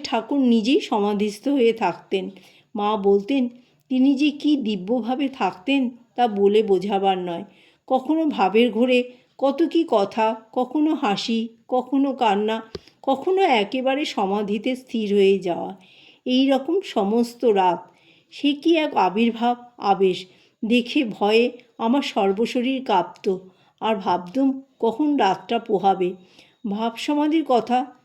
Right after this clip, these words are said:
তখন তো কিছু বুঝি না। একদিন তার আর সমাধি ভাঙে না দেখে ভয়ে কেঁদে কেটে কালীর মাকে দিয়ে হৃদয়কে ডেকে পাঠালাম। সে এসে কানে নাম শোনাতে শোনাতে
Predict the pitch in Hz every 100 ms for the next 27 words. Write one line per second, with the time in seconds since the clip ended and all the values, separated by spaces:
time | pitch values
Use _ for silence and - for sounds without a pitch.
0 | _ - 226 269 277 269 240 277 - 320
1 | 247 190 - 269 311 262 - _ _ -
2 | 233 233 226 294 294 - - 240 233 262
3 | 320 - 214 202 208 220 202 190 185 175
4 | 185 - _ - 233 269 269 294 247 226
5 | 233 247 254 - 233 208 254 247 240 220
6 | 247 247 - - _ _ 247 233 247 254
7 | 254 247 269 220 269 330 - 226 220 220
8 | 208 208 208 190 202 202 185 202 185 180
9 | 202 - _ _ - - 294 285 240 -
10 | 262 262 262 214 202 247 233 190 196 196
11 | 220 220 220 233 240 233 240 285